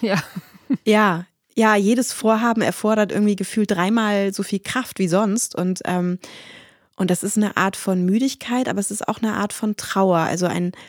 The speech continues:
Speaker 2: ein Abschied vom Leben, so wie ich es bisher kannte und auch immer mehr, äh,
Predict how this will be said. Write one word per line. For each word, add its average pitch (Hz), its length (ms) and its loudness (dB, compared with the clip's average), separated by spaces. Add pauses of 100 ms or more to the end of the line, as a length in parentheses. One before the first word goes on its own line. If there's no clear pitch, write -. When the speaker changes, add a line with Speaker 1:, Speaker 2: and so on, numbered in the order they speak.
(520)
Speaker 2:
ein 180 140 0
Abschied - 400 -2
vom 196 200 0
Leben, 202 300 2
so 175 200 0
wie 180 340 -2
ich - 120 -2
es 196 120 -4
bisher 180 320 -2
kannte 208 420 -2
und 180 140 -4
auch 170 100 -8
immer 190 220 0
mehr, 185 340 2 (640)
äh, 175 420 0